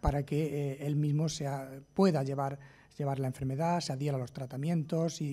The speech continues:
y cambie las conductas que, que, que perjudican a la salud. Esto realmente, eh, en nuestra práctica clínica como generales, como clínicos generales, es un aspecto fundamental que es preciso,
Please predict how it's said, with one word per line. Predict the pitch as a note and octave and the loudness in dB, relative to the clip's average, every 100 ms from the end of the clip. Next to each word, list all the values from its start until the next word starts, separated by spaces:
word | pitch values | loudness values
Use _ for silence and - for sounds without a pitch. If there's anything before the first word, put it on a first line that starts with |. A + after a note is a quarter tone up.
| C#3+ | -2
y | C#3+ | 0
cambie | F#3 F#3 D3 | 2 4 2
las | C3+ | 0
conductas | - C3+ D#3+ D3 - C3 | -2 0 0 0 -4 -6
que, | - C3 C3+ - - - - _ | -6 -8 -8 -18 -20 -20 -20 _
que, | - C3+ C3 | -6 -4 -4
que | - C3+ | -10 -10
perjudican | C3+ C3+ C#3 C#3 B2+ | -8 -6 -4 -2 -4
a | |
la | B2 | -6
salud. | - A#2+ C#3+ | -12 -8 -6
Esto | D#3 F3 | 0 2
realmente, | D3+ D3 C#3+ D3 C#3 - - - - | 4 4 2 2 -2 -4 -16 -20 -12
eh, | D#3+ C#3+ D3 | -8 -6 -2
en | C#3+ | 0
nuestra | C#3+ C#3+ C3+ | -2 -4 -2
práctica | D#3+ D#3 D#3+ D3+ | -2 0 -2 -2
clínica | C#3+ D3 D#3 D3 D#3+ D3 | 0 2 2 2 -2 -2
como | C#3+ C3+ | -2 -2
generales, | - C3+ C#3+ D#3 D#3+ | -2 0 0 0 -2
como | C#3 C3 | -4 -2
clínicos | D#3 D#3 C#3+ C3 | 0 0 0 -6
generales, | C#3 C3+ C#3+ E3 D#3 - - - | -6 -2 0 0 -4 -12 -20 -8
es | D3+ | -4
un | D#3 | -2
aspecto | C3 - C3 C#3 | -2 -4 -6 -6
fundamental | - D3 C#3+ C3 B2+ B2+ D3 C#3+ | 0 2 4 2 0 -2 -4 -2
que | |
es | C#3 | -6
preciso, | - C3+ C#3+ D#3+ C#3+ | -4 -4 -2 -2 -2